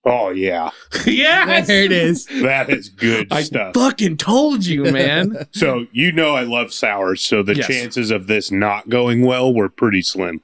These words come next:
Speaker 2: Yeah, of course.
Speaker 1: to begin
Speaker 2: Mm-hmm.
Speaker 1: with.
Speaker 2: Mm-hmm.
Speaker 1: Oh, that is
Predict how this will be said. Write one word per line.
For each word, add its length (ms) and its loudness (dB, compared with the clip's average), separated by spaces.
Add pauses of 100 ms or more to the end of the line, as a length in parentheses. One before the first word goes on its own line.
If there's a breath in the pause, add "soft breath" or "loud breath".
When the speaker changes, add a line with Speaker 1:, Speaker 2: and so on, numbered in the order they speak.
Speaker 2:
Yeah, 180 2 (220)
of 100 -10
course. 260 -12
Speaker 1:
to 100 0
begin 320 0
Speaker 2:
Mm-hmm. 80 -2
Speaker 1:
with. 200 -10
Speaker 2:
Mm-hmm. 260 -4 (1500)
Speaker 1:
Oh, 280 0
that 260 0
is 280 -10